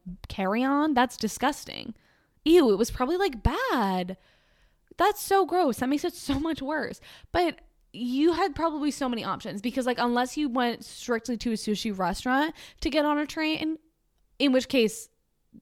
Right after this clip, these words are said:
jail. But if you were in a grocery store or in somewhere like that where you had so many different options and you chose sushi to eat on a train, like, I just hate you. And there's, like, really no excuse for that, in my opinion. And it smelled,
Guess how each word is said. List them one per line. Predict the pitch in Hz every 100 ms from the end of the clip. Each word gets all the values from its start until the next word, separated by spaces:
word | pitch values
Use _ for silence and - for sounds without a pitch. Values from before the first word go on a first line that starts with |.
| _ _ -
jail. | 185 175 180 294 - _ - - -
But | 294 302 -
if | 311 240
you | 247 277 311 294 285 - _
were | 233 262 -
in | 330
a | 269
grocery | 202 214 240 381 - 311
store | - 269 240
or | 226
in | 277 277
somewhere | 311 285 285
like | 262 214
that | 254 311 262
where | 269
you | 254
had | 254 247
so | - 240
many | 269 285
different | 277 285
options | 202 220 311 269
and | 254
you | 240
chose | - - 220 285 285
sushi | 262 262 339 370 - - -
to | -
eat | 294
on | 294 285
a |
train, | 277 - 226 262 320
like, | 294 -
I | 254 269
just | 302 -
hate | - 202 285 -
you. | 247 220
And | 208
there's, | 214 220
like, | 226
really | 208 247 269
no | 220 208 202
excuse | - - 233 -
for | 220
that, | 190 - - - - - -
in | 240
my | 226
opinion. | 214 202 233 196 76 - _ _ _ _ 277
And | 269
it | 269
smelled, | - 262 262 277